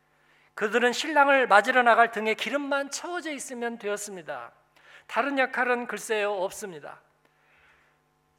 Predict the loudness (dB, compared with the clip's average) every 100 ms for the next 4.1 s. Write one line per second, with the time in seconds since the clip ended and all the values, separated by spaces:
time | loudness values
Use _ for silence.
0 | _ -8 -2 0 0 2 6 6 6 4
1 | 2 -2 -2 -2 -2 -2 -2 -2 -4 -6
2 | -4 -4 -4 -4 -4 -6 -8 -8 -2 2
3 | 2 0 -4 -4 -6 -6 -10 -14 -14 -16